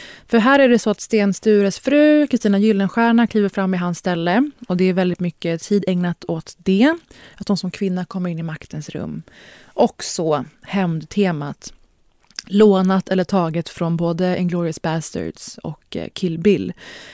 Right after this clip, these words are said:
Där två unga kvinnor spelade av dels då Alba August med bravur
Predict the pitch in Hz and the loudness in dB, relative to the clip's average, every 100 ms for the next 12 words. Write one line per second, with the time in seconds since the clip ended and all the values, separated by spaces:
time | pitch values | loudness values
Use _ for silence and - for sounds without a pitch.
0 | - - 180 - 220 202 - 208 180 - | -10 -4 -4 0 2 2 2 0 0 -4
1 | 185 170 165 - 165 160 160 160 160 165 | -4 -4 -6 -8 -8 -8 -8 -8 -6 0
2 | 226 220 - 196 - 190 175 160 175 196 | 2 2 -2 -4 -2 -2 -2 -4 -2 -4
3 | - _ - 180 180 226 - - - 175 | -6 _ -4 -4 0 0 0 -14 -6 -4
4 | 170 156 175 | -2 0 0